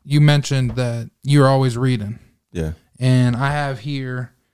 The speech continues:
Speaker 1: if I was to describe you as one word, I would say an articulate creative. So
Speaker 2: I'll take that.
Speaker 1: with,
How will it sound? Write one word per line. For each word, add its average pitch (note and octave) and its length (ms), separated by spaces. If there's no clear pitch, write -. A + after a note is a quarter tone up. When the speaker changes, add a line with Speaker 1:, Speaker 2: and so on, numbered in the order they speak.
Speaker 1:
if B2 140
I D#3 120
was D#3+ 140
to C#3 80
describe C3+ 520
you C3 160
as A#2+ 120
one C#3 340
word, B2 440
I C3 120
would B2+ 160
say B2 300
an A#2 140
articulate B2+ 680
creative. G#2+ 560
So C3 640
Speaker 2:
I'll A#2 60
take - 260
that. A2+ 180
Speaker 1:
with, D3 520